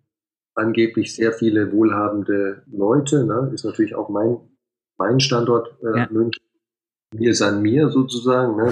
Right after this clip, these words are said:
Speaker 1: München, also, äh, die Münchner sehr selbstbewusst, manchmal ein bisschen zu selbstbewusst.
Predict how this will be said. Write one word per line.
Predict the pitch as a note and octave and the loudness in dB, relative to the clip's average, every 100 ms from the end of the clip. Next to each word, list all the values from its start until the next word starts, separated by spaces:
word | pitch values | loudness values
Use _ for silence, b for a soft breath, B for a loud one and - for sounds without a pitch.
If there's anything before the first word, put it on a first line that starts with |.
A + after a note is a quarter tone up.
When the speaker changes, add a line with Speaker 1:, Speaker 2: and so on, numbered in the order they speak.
| A2 | 2
Speaker 1:
München, | A#2 A#2+ - A2 - _ _ _ _ _ _ | 0 -2 -10 -20 -20 _ _ _ _ _ _
also, | - G#2 G#2 - - - _ - | -4 -2 0 -4 -10 -18 _ -18
äh, | - - | -14 -14
die | - | -12
Münchner | G#2+ A#2 - A2+ A2 - _ _ _ _ - | -10 -8 -2 0 -2 -6 _ _ _ _ -4
sehr | A#2+ A#2 | 0 2
selbstbewusst, | G#2+ C3 - C3 D3 C#3+ - | 4 2 0 0 2 0 0
manchmal | A#2 A#2 A2+ G#2+ | -2 0 0 -2
ein | - | -4
bisschen | A2 A#2 G#2 | -6 -6 -6
zu | - C3+ | -2 2
selbstbewusst. | C3+ C3+ - B2+ D3+ D3 - - | 2 0 -2 0 2 0 -4 -14